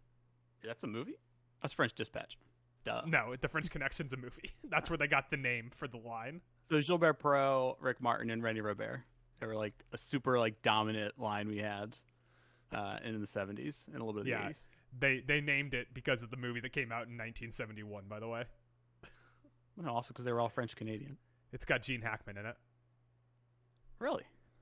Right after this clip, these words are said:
Speaker 2: Yeah.
Speaker 1: Huh. I've never heard of this movie. I, I still believe it doesn't exist, and you're making this all up. <laughs>
Speaker 2: It's, uh,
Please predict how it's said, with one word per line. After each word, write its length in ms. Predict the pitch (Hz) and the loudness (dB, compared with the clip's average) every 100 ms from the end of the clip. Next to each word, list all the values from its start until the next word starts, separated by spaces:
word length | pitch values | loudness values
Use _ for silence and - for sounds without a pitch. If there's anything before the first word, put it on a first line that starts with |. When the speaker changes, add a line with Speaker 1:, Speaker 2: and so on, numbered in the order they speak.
| - | -4
Speaker 2:
Yeah. 120 | 185 - _ _ _ 226 | -4 -4 _ _ _ -8
Speaker 1:
Huh. 80 | 156 _ _ _ _ _ _ _ | -8 _ _ _ _ _ _ _
I've 120 | 170 143 | -6 0
never 200 | 139 120 | 2 4
heard 140 | 110 | 2
of 60 | 95 | -2
this 100 | 110 | -4
movie. 220 | 98 104 | -4 -2
I, 240 | 101 113 | -2 -2
I 40 | 117 | -4
still 240 | - 123 | 0 2
believe 160 | 107 104 | 2 -2
it 40 | |
doesn't 240 | 107 117 113 | -4 -6 -8
exist, 340 | 110 123 - | -8 -8 -6
and 80 | 120 | -6
you're 80 | 113 | -6
making 220 | 113 120 | -6 -6
this 120 | 113 | -6
all 60 | 127 | -4
up. 60 | 123 | -4
<laughs> 100 | - - - - _ - - - - - - _ _ _ _ _ _ _ _ - - - - 143 | -6 -10 -18 -20 _ -20 -20 -20 -20 -20 -20 _ _ _ _ _ _ _ _ -20 -18 -18 -10 -6
Speaker 2:
It's, 220 | 139 175 | 0 6
uh, 320 | 147 135 | 8 8